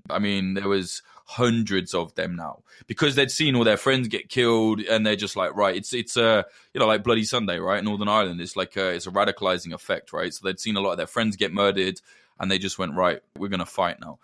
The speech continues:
So they basically took over the whole town we were in, a place called Jizra, and, you know, we were welcomed there. They'd seen the other two documentaries I'd done.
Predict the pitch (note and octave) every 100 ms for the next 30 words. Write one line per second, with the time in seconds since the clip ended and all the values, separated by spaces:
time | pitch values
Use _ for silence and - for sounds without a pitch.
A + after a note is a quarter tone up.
0 | _ - _ - - G#2+ G#2 B2+ C3 B2+
1 | A2+ G#2+ - A#2+ A#2 G#2+ F#2+ - - B2+
2 | A#2 A2 G#2+ G2 - A2+ G#2+ G2+ F#2+ F#2+
3 | F#2+ F#2+ G2 F#2+ F#2 - G2+ - F#2 F2+
4 | G2+ F#2 G2 F#2+ F2 F2 G2 F#2+ G2+ B2+
5 | B2 C3+ A2 A#2+ A#2+ G#2+ F#2+ F2+ F#2+ -
6 | B2 A#2+ A2 G#2 - G2 F#2 - G2+ F#2+
7 | - F2 F#2+ F#2+ F#2